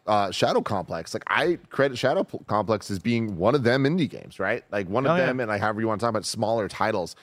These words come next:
Speaker 1: Like, that's up there with the, the, the Limbos, the Celestes, when we, like, look back, like, not even just quality, but even just, like,
Speaker 2: Legacy.
Speaker 1: legacy of, like, how important they were, uh, to, to players at the time. Uh, and how it shifted the mindset of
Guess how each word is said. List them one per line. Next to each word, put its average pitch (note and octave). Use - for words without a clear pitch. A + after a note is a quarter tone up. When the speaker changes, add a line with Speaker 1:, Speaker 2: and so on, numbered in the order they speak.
Speaker 1:
Like, A2
that's D#3+
up C#3+
there A#2
with A2
the, G2
the, A2
the A2
Limbos, A2+
the A#2
Celestes, A2
when A2+
we, A2+
like, G#2+
look A#2+
back, A2+
like, G#2+
not C3
even A2+
just G2+
quality, B2
but G2
even G#2
just, F#2+
like, F#2+
Speaker 2:
Legacy. A#2+
Speaker 1:
legacy A#2
of, G2
like, G2+
how A#2
important A#2+
they G#2
were, G2
uh, F#2+
to, G2+
to F#2+
players G#2+
at E2+
the E2+
time. G2+
Uh, G#2
and A2
how G#2
it D#2+
shifted A2+
the G2
mindset F#2+
of F2+